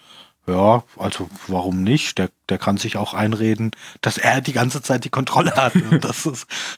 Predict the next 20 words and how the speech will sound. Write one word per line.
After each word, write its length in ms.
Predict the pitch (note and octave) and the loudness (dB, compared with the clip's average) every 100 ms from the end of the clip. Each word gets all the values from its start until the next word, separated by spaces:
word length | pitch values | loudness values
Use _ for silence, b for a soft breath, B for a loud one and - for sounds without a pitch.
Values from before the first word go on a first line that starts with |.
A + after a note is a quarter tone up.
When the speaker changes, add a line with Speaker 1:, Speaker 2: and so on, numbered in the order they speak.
| B | B
Speaker 2:
Ja, 140 | A2 C3 | 2 4
das 160 | G3 | 4
fand 200 | - C3+ E3 | 2 2 4
ich 40 | |
Speaker 1:
<laughs> 60 | D3 | 4
dass 20 | |
Speaker 2:
ein 60 | |
Speaker 1:
sein 120 | C#3 C3 | 4 4
Speaker 2:
bisschen 240 | B2+ D3+ | 4 4
Speaker 1:
Plan 220 | C#3+ C#3 | 4 2
voll 280 | - D3 D3 | 2 0 2
aufgegangen. 680 | D#3+ D#3+ - A#2 G2+ G2+ G#2+ | 2 -2 -6 -6 -6 -6 -2
Speaker 2:
Das 160 | B2 - | -2 2
fand 240 | B2+ C#3 | 2 4
ich 120 | D3 | 2
ein 100 | D3 | 2
bisschen 300 | C3+ - A#2 | 2 2 0
komisch, 600 | - A#2+ B2+ A#2+ G#2 - | 2 2 4 4 0 -2
weil 320 | A2 A2 A2 | 0 2 2
ich 200 | G#2+ - | 0 -8